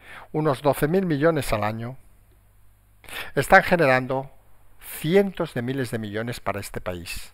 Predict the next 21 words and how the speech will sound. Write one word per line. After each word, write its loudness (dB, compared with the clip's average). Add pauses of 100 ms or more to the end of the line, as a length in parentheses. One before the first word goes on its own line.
(1120)
Porque -6
todo 6 (500)
eso -6
se -4
genera -2 (880)
del -10
mundo -6
de -6
las 0
empresas -8
y -6
parece 2
mentira -4 (580)
que -2
algunos -2 (160)
ignoren 4
ese -2
tema -6
y -8
todavía 2
piensen -8